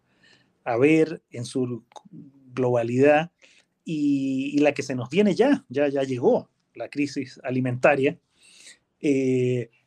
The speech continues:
nos tienen que hacer ver que así es el desarrollo de, de los pueblos, el desarrollo que involucra que uno no puede aislarse de esos eventos, que en este caso son tremendos, pero,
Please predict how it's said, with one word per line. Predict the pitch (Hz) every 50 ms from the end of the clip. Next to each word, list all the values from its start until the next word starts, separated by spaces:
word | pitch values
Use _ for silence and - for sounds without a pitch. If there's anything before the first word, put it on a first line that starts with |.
| _ _ _ _ _ _
nos | - - 143 156 143 - -
tienen | - 180 180 196 202 196 190
que | 175 - 185 175 175 165 160 160 160 151 139
hacer | 135 127 - - 180 175 170
ver | 185 190 196 202
que | - - 185 170 160 151 147 147 143 139 139 - 151 -
así | 127 - - - 208 214 220 208 214 220 214 202
es | 202 202 -
el | 214 196 180
desarrollo | 165 170 147 - 156 147 156 190 202 214 214 220 214 208 202 196 170 156 - _ _ _ _ _
de, | - 131 147 151 147 143 139 135 135 131 127 120 120 123 113 107 104 _ _ _ _ _ _ _ _ _
de | - - 143 139
los | 131 127 -
pueblos, | - - 190 208 202 196 190 185 180 170
el | 160 143
desarrollo | 135 143 - - 131 123 143 156 165 170 165 165 160 156 147 - _ _ _ _ _ _ _ -
que | - 156
involucra | 151 147 143 143 143 156 170 175 175 - 185 190 185 180 175
que | 180 - 165 160 151 147 147 160
uno | 165 175 180 180 180
no | 170 175 180 180 180 175 175
puede | - 180 180 185 180
aislarse | 170 156 139 - 156 170 185 196 - - - 202 180
de | 170 170 175
esos | 165 170 - 185 185 170 - - - - -
eventos, | 147 143 277 285 180 139 123 - - - - -
que | - - 131 120 123
en | 131 165
este | 175 175 - 160 -
caso | - 180 175 175 175 147
son | - 156 143
tremendos, | - 185 214 277 285 208 170 151 - -
pero, | 175 160 160 147